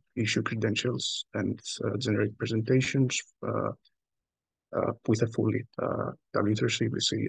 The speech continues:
uh, data model, uh, conformant, uh, in three major, uh, credential formats: json, J S O N L D, and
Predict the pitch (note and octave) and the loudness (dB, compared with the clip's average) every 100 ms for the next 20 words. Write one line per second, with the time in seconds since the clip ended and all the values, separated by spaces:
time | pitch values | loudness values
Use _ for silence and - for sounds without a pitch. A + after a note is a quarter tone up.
0 | - - A2 A2 A2+ G#2+ A2 C#3+ C#3 _ | -2 -2 0 0 0 -2 0 0 0 _
1 | - - - - - _ _ _ _ _ | -20 -20 -18 -14 -14 _ _ _ _ _
2 | _ _ _ _ _ - G#2+ - A2 - | _ _ _ _ _ 0 0 0 2 4
3 | A#2 C#3+ D#3+ - - - _ _ _ _ | 6 4 2 -6 -14 -20 _ _ _ _
4 | A2+ A2+ A2+ A2 B2 A#2 A2 G#2+ - - | 2 6 6 6 6 6 6 4 2 0
5 | D#3+ - - _ - - _ _ A2 G#2 | -4 -10 -12 _ -20 -20 _ _ -2 0
6 | - - - - C#3 C3 - _ _ _ | 0 0 2 4 6 4 0 _ _ _
7 | - G#2+ - - G#2+ A2 - A2+ A#2 A#2 | 0 2 2 2 2 2 2 4 4 6
8 | A#2 A2+ | 4 4